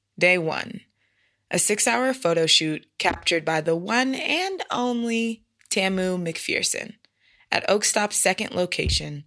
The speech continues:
on fourteenth Street, downtown Oakland. Shout out to Oak Stop, though.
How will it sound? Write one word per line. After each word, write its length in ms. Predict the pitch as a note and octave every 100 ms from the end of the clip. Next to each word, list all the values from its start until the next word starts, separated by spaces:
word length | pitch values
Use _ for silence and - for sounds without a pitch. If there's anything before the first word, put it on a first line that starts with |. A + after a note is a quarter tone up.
| _ _ _ -
on 180 | E3+ E3
fourteenth 560 | - F#3 - F3+ E3+
Street, 340 | - - - -
downtown 460 | D3 E3+ D#3+ D2
Oakland. 460 | - - - - E3 _ _ _ _ _ _ _ _ -
Shout 260 | - B3 F4+
out 220 | F4+ -
to 120 | -
Oak 200 | E3+ F#3+
Stop, 340 | - D3+ -
though. 300 | - - -